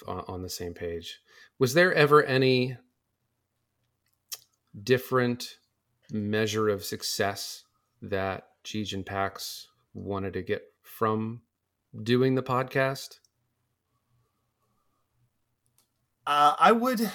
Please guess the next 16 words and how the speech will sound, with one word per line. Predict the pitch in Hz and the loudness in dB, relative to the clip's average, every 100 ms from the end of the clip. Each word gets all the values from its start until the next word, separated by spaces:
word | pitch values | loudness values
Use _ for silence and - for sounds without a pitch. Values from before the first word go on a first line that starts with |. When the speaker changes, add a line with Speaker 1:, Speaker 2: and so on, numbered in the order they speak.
| - - | -10 -20
Speaker 2:
say | - - - - 156 135 131 131 123 | -6 -2 0 2 0 2 2 0 2
that, | 120 110 101 101 - - _ _ _ _ _ _ _ 139 | 6 6 4 -2 -8 -8 _ _ _ _ _ _ _ -10
uh, | 170 269 - _ | -10 -10 -20 _
so | - | 0
there's | 151 131 | 0 2
different | 156 160 135 | 0 0 0
ways | 131 127 123 | -2 -2 -2
of | |
looking | 120 120 117 | -2 -4 -2
at | 107 104 - | -2 -4 -4
the | 107 | -2
measurement. | 107 104 101 90 98 | -2 -2 -6 -10 -6
What's, | 104 104 | -6 -6
what's | 117 110 - | -8 -8 -8
your | 98 | -8
metric? | 98 - 98 90 | -8 -10 -16 -18